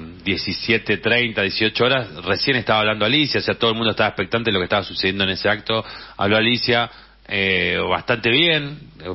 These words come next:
por lo que estamos acostumbrados de, de Alicia, fue, fue un, un buen discurso, <clears throat> no fue un discurso tampoco, eh, centralizado solo en la provincia, si se lo escucha, vamos a ver si conseguimos a, alguna partecita,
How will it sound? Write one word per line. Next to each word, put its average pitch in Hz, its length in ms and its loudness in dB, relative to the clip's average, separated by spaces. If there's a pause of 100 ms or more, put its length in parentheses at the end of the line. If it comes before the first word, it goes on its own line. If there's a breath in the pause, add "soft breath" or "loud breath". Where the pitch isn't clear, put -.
por 92 140 0
lo 92 80 2
que 95 120 2
estamos 110 300 0
acostumbrados 101 640 2
de, 90 320 -4 (340 loud breath)
de 98 80 2
Alicia, 110 320 2
fue, 98 440 0
fue 101 260 0
un, 95 300 -4
un 104 220 -4
buen 110 200 4
discurso, 131 880 2
<clears throat> - 60 -20
no 135 540 0
fue 139 180 0
un 131 60 -2
discurso 120 520 2
tampoco, 101 560 -2 (420 loud breath)
eh, 92 240 0
centralizado 98 1000 2
solo 131 420 2
en 104 100 0
la 95 120 0
provincia, 110 920 2
si 80 240 -12
se - 140 -6
lo 85 120 0
escucha, 107 500 0 (440 loud breath)
vamos 110 180 2
a - 20 4
ver 95 80 -2
si 95 80 -2
conseguimos 90 420 -2
a, 80 140 0
alguna 90 440 0
partecita, 104 720 -2